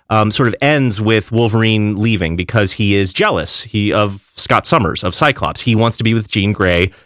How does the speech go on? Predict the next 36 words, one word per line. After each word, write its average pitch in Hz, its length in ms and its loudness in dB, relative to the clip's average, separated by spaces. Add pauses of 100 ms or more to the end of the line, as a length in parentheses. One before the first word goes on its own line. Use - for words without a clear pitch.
(120)
Uh, 95 180 4
she 104 400 2
chooses 104 500 2
to 110 120 2
be 98 220 2
with 98 300 0
Cyclops. - 640 2 (220)
The 98 160 4 (100)
tale 123 320 4
is 123 100 2
old 127 200 4
as 123 100 2
time, 104 380 2
right? 127 440 2
Um, 107 400 2
so 120 140 0
he, 147 260 2
he 135 160 0
bails 101 400 0
and 101 140 2
leaves. 95 320 0 (240)
Um, 120 220 4
he 147 100 6
finds 175 300 2
his 196 100 2
way 190 140 2
back. 127 400 0
Um, 117 240 2
I 107 80 0
believe 127 180 2
he 143 80 0
comes 131 200 -2
back 127 180 0
in 127 80 -2
the 123 100 0
next 165 640 -2